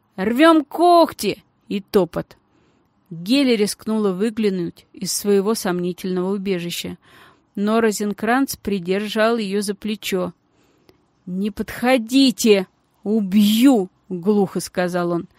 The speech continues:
Геля всё же высунула нос из-под пиджака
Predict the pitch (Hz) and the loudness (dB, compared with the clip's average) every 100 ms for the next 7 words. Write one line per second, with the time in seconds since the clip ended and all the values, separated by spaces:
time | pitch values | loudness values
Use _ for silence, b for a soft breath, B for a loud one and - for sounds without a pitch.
0 | b b b b b - 175 226 240 240 | b b b b b -12 -4 0 0 0
1 | - 226 208 214 233 214 196 190 180 175 | -2 -2 0 -2 -2 -4 -4 -4 -2 -2
2 | 190 247 254 220 - 202 - 208 185 220 | 0 -2 -2 -6 -8 -10 -8 -6 -2 -4
3 | - 214 208 | -2 -4 -4